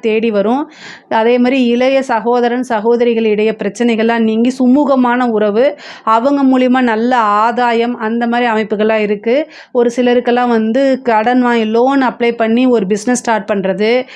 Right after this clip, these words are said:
ஒரு வாகனம் வாங்குறது, ஒரு, அஹ், தொழிலுக்காக ஒரு வாகனம், ஒரு இடம் வாங்குறது, கார் வாங்குறது, இந்த மாதிரி விஷயங்கள்லாம் நடக்கிறதுக்கு உண்டான வாய்ப்பு இருக்குது.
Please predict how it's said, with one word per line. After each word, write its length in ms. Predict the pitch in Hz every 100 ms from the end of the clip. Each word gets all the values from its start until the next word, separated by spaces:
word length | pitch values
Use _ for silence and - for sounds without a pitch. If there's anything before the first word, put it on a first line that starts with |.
| - -
ஒரு 220 | 240 226 220 185
வாகனம் 520 | 208 226 262 262 240
வாங்குறது, 380 | 220 202 196 226
ஒரு, 220 | 233 214 214 208 202 196 - -
அஹ், 460 | 214 202 190 196 190
தொழிலுக்காக 760 | 208 240 277 277 277 247 240 262
ஒரு 180 | 240 214
வாகனம், 520 | 214 220 220 226 233
ஒரு 160 | 214 208
இடம் 300 | 202 226 220
வாங்குறது, 460 | 208 196 190 208 233 - - - - _ -
கார் 280 | 220 240 240
வாங்குறது, 440 | 226 208 202 233 254
இந்த 220 | 240 247
மாதிரி 240 | 247 254 254
விஷயங்கள்லாம் 560 | 233 233 214 208 226
நடக்கிறதுக்கு 480 | 214 208 226 220 202
உண்டான 240 | 202 202 196
வாய்ப்பு 340 | 190 196 202
இருக்குது. 340 | 196 190 196